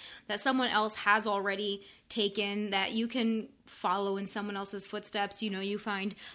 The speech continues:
a mentor or a guide or a coach or someone that can, like, lead you along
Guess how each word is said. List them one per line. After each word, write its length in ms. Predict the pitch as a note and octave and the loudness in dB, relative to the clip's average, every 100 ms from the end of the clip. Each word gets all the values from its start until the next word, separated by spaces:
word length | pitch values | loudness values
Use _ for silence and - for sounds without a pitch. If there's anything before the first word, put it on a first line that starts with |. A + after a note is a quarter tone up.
| - | -4
a 80 | G#3 | -2
mentor 840 | G#3 G3 G3+ - G#3 G3+ G3+ G3+ G#3 | 0 -2 -4 -4 0 2 2 0 -2
or 160 | G3 F#3 | -2 -4
a 60 | |
guide 680 | F#3 F3+ F3+ F3+ F#3+ F#3+ F#3 | -4 -4 -2 -2 -2 -2 -4
or 140 | F#2+ | -6
a 40 | - | -10
coach 460 | - G#3+ G#3 G#3+ | -2 0 0 -2
or 60 | G3+ | -6
someone 340 | - B3+ C4 | -2 0 2
that 160 | A#3 A3 | 2 0
can, 160 | A#3 | -2
like, 200 | G#3 G3 - | -2 -4 -4
lead 380 | A3+ A#3+ B3+ G3 | 0 2 2 0
you 180 | A3 G#3 | 0 0
along 520 | G3 F#3 F#3 F#3 | 0 0 -2 -4